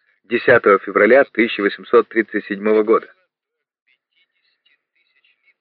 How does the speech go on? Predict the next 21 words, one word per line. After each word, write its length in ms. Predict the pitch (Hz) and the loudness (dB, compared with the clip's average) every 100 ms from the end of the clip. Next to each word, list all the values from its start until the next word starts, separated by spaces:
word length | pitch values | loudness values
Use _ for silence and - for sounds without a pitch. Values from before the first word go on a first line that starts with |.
| _ | _
Наталья 340 | - 139 202 202 | -2 0 2 2
Николаевна 460 | 196 185 180 170 | 2 2 2 2
Пушкина 540 | 165 220 - 110 101 101 | 0 0 -2 -2 0 2
бывала 420 | 113 120 120 107 | 2 4 6 4
очень 380 | - 110 - 95 | 4 0 -2 -6
часто 380 | - 98 - - | 0 0 0 -4
у 60 | |
Вяземских, 800 | 143 123 82 73 _ _ - - - _ | 2 0 0 -12 _ _ -14 -14 -14 _
и 100 | 107 | -16
всякий 420 | - 123 107 110 | -2 -2 0 0
раз, 240 | 110 92 - _ | 2 2 -2 _
как 180 | - 92 | -8 -2
она 180 | 95 92 | 0 0
приезжала, 760 | - 101 90 - 120 139 180 190 _ _ _ _ _ | -2 -4 -4 -2 2 4 4 0 _ _ _ _ _
являлся 600 | 98 104 98 101 95 - | 0 2 4 2 2 -4
и 220 | 117 117 110 | -4 -4 -6
Геккерен, 600 | 107 117 143 - 107 _ _ _ _ _ _ _ _ | -4 0 0 0 -6 _ _ _ _ _ _ _ _
про 140 | - 113 | -4 0
которого 380 | 117 113 113 110 | 2 4 4 2
уже 200 | 107 104 | 0 -2
знали, 680 | 104 139 120 90 76 73 | 0 0 2 0 -6 -16